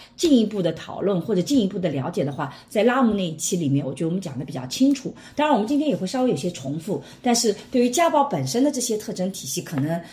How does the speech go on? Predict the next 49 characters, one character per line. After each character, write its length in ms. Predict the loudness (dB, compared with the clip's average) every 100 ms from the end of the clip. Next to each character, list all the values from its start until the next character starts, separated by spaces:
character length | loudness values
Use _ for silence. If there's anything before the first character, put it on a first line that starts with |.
| -14
我 120 | -4 -2
们 100 | 0
在 120 | 0
今 160 | 0
天 180 | 0 2
聊 180 | 2 2
的 100 | -4
时 120 | -6
候， 220 | -4 -4 -4 0
为 120 | 4
了 340 | 4 4 2 0
我 100 | 0
们 160 | 0
不 80 | -2
想 160 | -4 -4
重 180 | -4 -4
复 120 | -2
自 180 | -2 -2
己， 160 | -2
所 160 | -2 -2
以 40 |
可 140 | -2 -2
能 140 | 0
没 80 | 0
有 100 | 0
那 240 | 0 2
么 120 | 4 2
多 180 | 2
的 120 | 2 0
展 160 | -2 -10
开。 240 | -4 -4 -4 -12 -12
所 140 | 0
以 40 | 2
不 140 | 2
是 120 | 0
因 80 | 2
为 60 | 2
我 160 | 0
们 140 | 0 0
对 100 | 0
于 80 | 2
家 240 | 2 0
暴 200 | 2 0
很 200 | 0 -2
冷 200 | -2 -2
血， 200 | -2 -2
或 160 | -4 -4
者 100 | -2
是 260 | -2 -2